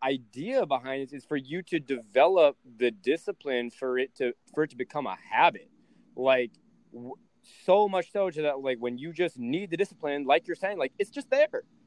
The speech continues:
It's just fucking there. You don't have to hem and haw and he, oh my God. You, you get chopped out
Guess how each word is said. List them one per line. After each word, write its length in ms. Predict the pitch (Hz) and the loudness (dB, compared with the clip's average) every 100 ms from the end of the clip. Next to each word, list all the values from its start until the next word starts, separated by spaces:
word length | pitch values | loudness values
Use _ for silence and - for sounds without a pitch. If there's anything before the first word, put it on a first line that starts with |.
| _ _ _ | _ _ _
It's 100 | - | -10
just 120 | 254 - | -8 -4
fucking 240 | 254 233 | 0 0
there. 180 | 240 214 | 0 0
You 220 | 127 143 | -2 2
don't 240 | 202 214 | 2 2
have 340 | 160 185 208 - | -2 2 2 2
to 240 | 214 196 180 | -2 0 0
hem 640 | 175 180 190 185 190 180 | -2 0 2 2 2 0
and 120 | 147 | -4
haw 640 | 143 190 196 190 190 196 190 | -6 0 4 6 6 6 4
and 200 | 156 156 | 0 -4
he, 420 | 196 196 202 190 | -4 -4 -4 -4
oh 240 | 170 - 190 | -4 -4 -4
my 120 | 143 | -4
God. 260 | 165 175 98 _ _ _ _ _ | -2 -2 -4 _ _ _ _ _
You, 140 | 151 | -6
you 280 | 156 160 170 | -6 -6 -4
get 140 | 170 - | -4 2
chopped 300 | 190 170 247 | 2 4 2
out 240 | 233 107 | 0 -2